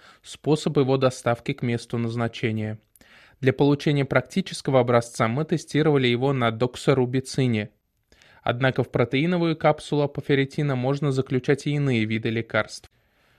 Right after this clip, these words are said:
Мы, например, опробовали платиновые цитостатические препараты,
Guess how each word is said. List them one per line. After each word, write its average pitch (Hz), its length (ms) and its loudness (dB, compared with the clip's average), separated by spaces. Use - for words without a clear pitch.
Мы, 151 200 2
например, 127 500 2
опробовали 131 540 2
платиновые 131 720 2
цитостатические - 1080 -2
препараты, 131 760 2